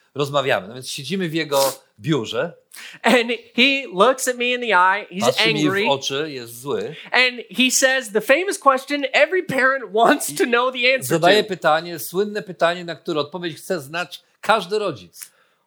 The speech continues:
Speaker 2: What were you thinking?
Speaker 1: Co ty sobie myślałeś?
Speaker 2: And every child
Speaker 1: I każde dziecko
Speaker 2: since the beginning of time
Speaker 1: od początku świata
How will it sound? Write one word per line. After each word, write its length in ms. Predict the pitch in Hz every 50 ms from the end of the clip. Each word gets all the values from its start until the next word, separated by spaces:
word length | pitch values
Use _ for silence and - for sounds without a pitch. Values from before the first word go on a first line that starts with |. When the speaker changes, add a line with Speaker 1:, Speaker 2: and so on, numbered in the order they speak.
| _ _ _
Speaker 2:
What 640 | - 135 151 180 254 285 302 311 - - - - - _ _ _ _ _ _ _
were 640 | - 151 156 175 202 214 220 220 220 220 214 214 202 214 _ _ _ _ _ -
you 540 | 151 156 175 180 170 175 175 170 170 165 170 _ _ _ _ _ - -
thinking? 440 | - 160 151 139 127 135 110 - - _ _ _ _ -
Speaker 1:
Co 220 | - - - 233
ty 120 | 233 294
sobie 220 | 226 - 233 226 233
myślałeś? 640 | 214 208 - - 165 113 95 87 82 - - - _
Speaker 2:
And 140 | - 147 147 -
every 380 | - 220 254 240 - 247 254 240
child 760 | - - - - 208 214 202 180 151 131 113 107 _ _ _ _ _ -
Speaker 1:
I 100 | 120 117
każde 340 | - 147 170 170 175 202
dziecko 600 | 175 147 147 123 - - - - 104 98 98 - _ _ _ _ _ _ _ _ _ _ _
Speaker 2:
since 340 | - - - 180 190 190 -
the 80 | 196
beginning 680 | 175 180 190 165 185 202 226 240 247 247 254 262 254 - _ _ _ _ _ _ _ _ _ _ _ _ _ _ -
of 200 | 196 208 202 -
time 480 | - - - 262 269 262 226 196 156 127
Speaker 1:
od 140 | 135 127
początku 480 | - - 151 - - 170 180 175 - 202
świata 600 | - - 196 170 113 - - 101 92 95 92 104